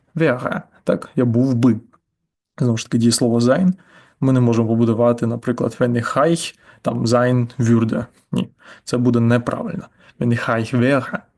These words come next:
З kaufen ми можемо побудувати конструкцію через würde. Ми таки робимо. Würde ich ein Haus am Meer kaufen. Якщо будуть якісь питання по цим конструкціям, обов'язково їх задавайте.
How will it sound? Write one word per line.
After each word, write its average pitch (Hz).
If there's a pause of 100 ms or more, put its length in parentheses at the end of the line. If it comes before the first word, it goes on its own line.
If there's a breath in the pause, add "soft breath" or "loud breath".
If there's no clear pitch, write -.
(400 soft breath)
З -
kaufen 160
ми 135
можемо 113
побудувати 113
конструкцію 117
через 123
würde. 196 (420)
Ми 285
таки 127
робимо. 107 (120)
Würde 143
ich 214 (140)
ein 214
Haus 151
am 120
Meer 113
kaufen. - (1080 soft breath)
Якщо 170
будуть 113
якісь 113
питання 120
по 123
цим 220
конструкціям, 123
обов'язково 165
їх 127
задавайте. -